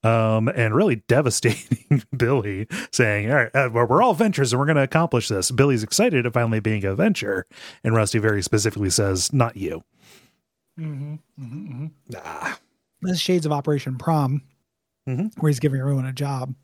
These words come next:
Speaker 2: uh, here for the most important li-, night of his life. Uh, you know,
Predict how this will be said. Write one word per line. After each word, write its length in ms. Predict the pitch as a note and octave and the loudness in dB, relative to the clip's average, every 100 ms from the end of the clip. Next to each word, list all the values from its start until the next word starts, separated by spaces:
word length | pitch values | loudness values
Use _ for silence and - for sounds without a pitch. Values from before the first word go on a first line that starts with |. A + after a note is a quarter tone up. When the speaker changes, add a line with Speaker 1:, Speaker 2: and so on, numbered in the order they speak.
| - _ - - - - | -20 _ -20 -20 -20 -6
Speaker 2:
uh, 80 | C3+ | -2
here 240 | B2 C#3 | 0 -2
for 100 | A#2+ | 0
the 60 | C#3+ | 0
most 160 | C3+ | 0
important 340 | C#3 A#2 C#3+ C3 | 0 -2 -4 -2
li-, 200 | C3 D3 - | -4 -6 -6
night 160 | C3+ | -6
of 60 | B2 | -4
his 100 | A#2 | -2
life. 400 | G#3 G#3 D#3 - _ _ - - _ _ _ _ - | 2 2 0 -6 _ _ -20 -20 _ _ _ _ -6
Uh, 460 | C#3+ C3 B2+ B2 C3+ - | -2 -2 -4 -8 -10 -8
you 100 | D3 | -4
know, 320 | C#3+ B2+ B2+ | -2 -2 -6